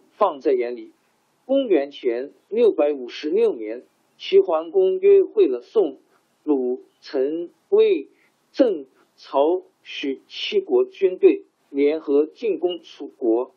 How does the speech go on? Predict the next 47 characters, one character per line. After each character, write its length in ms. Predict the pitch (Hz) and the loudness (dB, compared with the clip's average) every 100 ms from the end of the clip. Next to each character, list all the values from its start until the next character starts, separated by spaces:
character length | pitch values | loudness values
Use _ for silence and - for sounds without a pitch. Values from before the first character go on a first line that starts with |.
| _ _ _ _ | _ _ _ _
楚 260 | - 151 143 | -8 -6 -6
成 200 | 151 156 | -6 -2
王 260 | 156 156 | -2 -4
得 240 | 156 135 147 | -2 0 0
知 160 | 165 | -2
消 340 | 160 170 151 143 | -4 -2 -2 -2
息， 400 | - 139 127 - _ _ - | -8 -10 -10 -12 _ _ -2
也 200 | 147 127 | 2 2
集 260 | - 196 | 2 -2
合 160 | 190 165 | 2 2
了 120 | 185 | 2
人 200 | 135 147 | 2 -2
马 240 | 147 110 - _ | -6 -10 -16 _
准 260 | - 196 120 | 2 2 4
备 140 | 175 | 2
抵 280 | - - - | 2 -10 -20
抗。 300 | - - 120 _ _ _ _ _ | -14 -10 -10 _ _ _ _ _
他 140 | 190 | -4
派 300 | 175 - 226 | -4 0 0
了 120 | 156 | 0
使 260 | 131 - 165 | -4 -4 -4
者 280 | 170 131 - _ | 0 -2 -2 _
去 300 | - 214 180 | -10 -2 0
见 320 | 170 185 - | 2 0 -2
齐 300 | - - 156 | -14 -6 -2
桓 300 | 165 113 120 | -2 -4 -4
公， 240 | 160 160 - _ _ _ | -2 -2 -6 _ _ _
说 500 | - - 226 233 208 _ _ _ | -6 2 2 2 -4 _ _ _
：“我 140 | 156 147 | 0 0
们 120 | 147 | 0
大 240 | 220 196 | -4 -4
王 300 | 135 123 135 - | -4 -4 -6 -6
叫 200 | - 214 | 2 2
我 180 | 143 120 | 2 -2
来 160 | 120 | -2
请 320 | 131 - 123 107 | -6 -8 -8 -2
问， 240 | 135 127 _ _ _ | -2 -2 _ _ _
齐 280 | - 175 190 | -10 0 2
国 200 | 175 190 | 4 2
在 200 | 190 175 | 2 -2
北 300 | - 123 107 | -2 -6 -4
面， 280 | 139 143 - _ _ _ | -6 -6 -8 _ _ _
楚 260 | - 147 | -8 -8
国 280 | 127 135 160 | 0 4 4
在 200 | 165 240 | 2 -2
南 180 | 151 120 | -2 -4
面， 280 | 151 160 - | -2 -2 -4